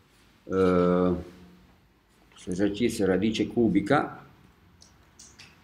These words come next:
questo è un tre, di A alla seconda, eh, meno quattro A più quattro fratto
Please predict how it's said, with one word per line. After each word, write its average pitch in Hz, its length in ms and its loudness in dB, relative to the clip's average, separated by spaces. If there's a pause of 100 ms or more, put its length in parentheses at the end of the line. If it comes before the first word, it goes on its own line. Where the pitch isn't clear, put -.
questo 90 260 -16
è 76 60 -6
un 82 100 -4
tre, 87 560 -2
di 98 680 2 (3000)
A 117 160 2
alla 113 180 4
seconda, 110 720 0 (1800)
eh, 90 340 0 (460)
meno 117 400 6
quattro 95 440 2
A 127 360 2 (1000)
più 98 280 -2
quattro 101 640 -4 (200)
fratto 101 800 -2